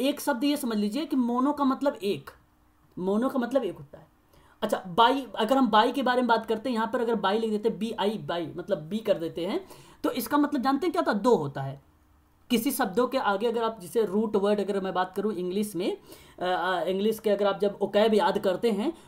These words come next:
तो उसमें कभी-कभी मोनो लगा देते हैं, तो आप समझ आइए यार ये तो एक, एक तरफ बात करेगा। अगर आप बी लगा देते हैं तो आप दो की बात करते हैं, पोली लगा देते हैं तो बहुत सारे की बात करते हैं।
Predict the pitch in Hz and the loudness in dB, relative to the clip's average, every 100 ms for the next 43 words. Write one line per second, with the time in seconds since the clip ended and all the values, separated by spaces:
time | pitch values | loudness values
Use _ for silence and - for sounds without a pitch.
0 | - 247 247 233 220 247 269 254 269 285 | -4 -2 -2 0 -2 0 0 0 0 2
1 | 262 226 254 285 247 214 220 226 269 233 | 2 4 4 4 4 2 2 0 -2 -2
2 | 240 214 220 208 233 226 220 208 208 220 | -4 -4 -4 -2 -2 -2 -2 -4 0 0
3 | 208 214 220 214 - 226 220 - 202 170 | 0 2 2 2 0 2 2 0 -2 2
4 | 190 190 196 196 185 190 160 220 220 185 | 0 0 -4 -2 -2 -2 -2 -4 0 0
5 | 185 190 - 208 208 - - 202 190 190 | 0 -2 -2 -2 -2 -10 -4 2 4 4
6 | 214 175 220 226 214 185 180 196 - 208 | 0 2 4 4 2 0 0 -4 -2 -4
7 | 202 - - 220 226 254 208 202 196 196 | -4 -10 2 6 6 4 2 2 2 0
8 | 208 208 170 180 180 151 151 143 135 - | 0 0 -2 -2 -4 -6 -6 -6 -8 -10
9 | 143 147 139 - | -14 -14 -14 -18